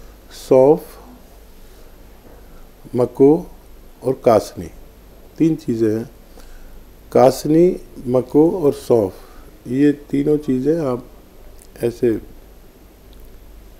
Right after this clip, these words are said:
बीस बीस ग्राम, तीस तीस ग्राम लें और इसे एक लीटर पानी में डाल दें और इतना ब-, इसे जलाएं कि सौ ग्राम पानी जल जाए,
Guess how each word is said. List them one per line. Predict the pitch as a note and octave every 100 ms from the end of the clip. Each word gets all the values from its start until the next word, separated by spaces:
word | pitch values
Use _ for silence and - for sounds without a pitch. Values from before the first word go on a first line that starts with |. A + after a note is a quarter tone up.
| A#2
बीस | A#2 C3
बीस | B2 C3 B2 A#2+
ग्राम, | A2+ A2 A2 - -
तीस | A2+ -
तीस | A#2 A2
ग्राम | A2 G#2+ G#2+
लें | G2+ G#2 - - - - - - - - - -
और | - C3
इसे | B2 C#3+ - - - - - - - - - -
एक | C3+
लीटर | C#3 C3+ C#3+
पानी | C#3+ A#2+ A#2 A#2
में | A#2
डाल | G#2 F2+
दें | E2+ F2 - - - - - - - - - - -
और | B2+ C#3
इतना | C3 - E3+
ब-, | D#3 C#3+ - - B2+ A#2+ - - -
इसे | B2+ D3+
जलाएं | C3+ B2 B2 D3+
कि | E3+ E3+
सौ | - C#3+
ग्राम | C#3 C#3 C#3 C#3
पानी | C3 A#2+ A#2+
जल | A2+ G2+
जाए, | G2+ G#2+ C#3+